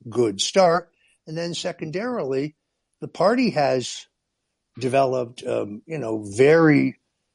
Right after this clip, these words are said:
sophisticated, uh, voter uh, and donor databases.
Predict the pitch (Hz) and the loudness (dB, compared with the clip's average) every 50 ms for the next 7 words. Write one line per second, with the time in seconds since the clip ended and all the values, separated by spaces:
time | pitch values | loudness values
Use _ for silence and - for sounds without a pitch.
0 | _ _ - - - - - 117 - - - 190 - - - - 143 - - - | _ _ -6 -4 -2 0 0 -2 -2 0 0 0 0 0 -4 -8 -10 -10 -4 0
1 | 143 139 135 123 123 123 117 107 104 98 117 110 107 107 104 107 104 - - - | 0 2 2 2 0 0 -2 -2 -6 -8 -8 -6 -6 -6 -8 -10 -12 -16 -6 0
2 | 127 135 139 139 135 135 131 127 127 127 - _ _ _ _ _ _ _ _ _ | 4 4 6 6 6 4 4 2 2 -2 -6 _ _ _ _ _ _ _ _ _
3 | _ - 117 117 117 120 127 123 110 117 101 113 131 135 139 131 127 123 120 120 | _ -2 0 0 0 0 -2 -8 -8 -8 -6 -4 -4 -2 -2 -4 -4 -6 -6 -8
4 | 117 _ - 98 92 123 127 160 214 220 180 127 120 113 104 95 113 107 101 - | -10 _ -14 -8 -4 -2 -2 0 0 0 -2 -2 -4 -4 -6 -6 -6 -4 -4 -6
5 | - - - - - - | -10 -10 -12 -16 -18 -18